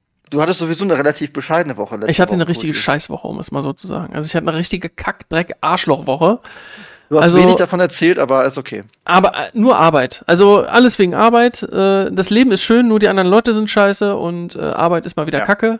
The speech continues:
Speaker 2: So, äh, hin und wieder
Speaker 1: Ja.
Speaker 2: ist einfach mal scheiße. Hab ich mir aber selber ausgesucht, also halt die Fresse, so, und, ähm,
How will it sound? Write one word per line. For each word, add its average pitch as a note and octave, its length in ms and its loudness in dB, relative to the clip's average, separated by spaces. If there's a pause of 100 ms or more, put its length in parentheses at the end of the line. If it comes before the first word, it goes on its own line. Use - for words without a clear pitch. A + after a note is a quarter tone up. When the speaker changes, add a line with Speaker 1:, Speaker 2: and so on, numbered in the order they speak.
(140)
Speaker 2:
So, G3+ 340 -4
äh, E3+ 180 -2
hin F#3+ 140 -2
und F#3+ 100 -2
wieder G3 180 -2
Speaker 1:
Ja. F3 40 0
Speaker 2:
ist F#3 160 -6
einfach F3+ 240 -4
mal D#3+ 140 -4
scheiße. G#3+ 480 -2 (640)
Hab G3+ 120 2
ich G#3 80 0
mir A3 100 6
aber F#3 140 2
selber F3 180 4
ausgesucht, G#3+ 540 -2
also F3+ 340 0
halt F3 160 2
die F3 60 -6
Fresse, B3+ 420 0 (140)
so, A3+ 360 2
und, F#3+ 480 -8
ähm, F#3 540 -6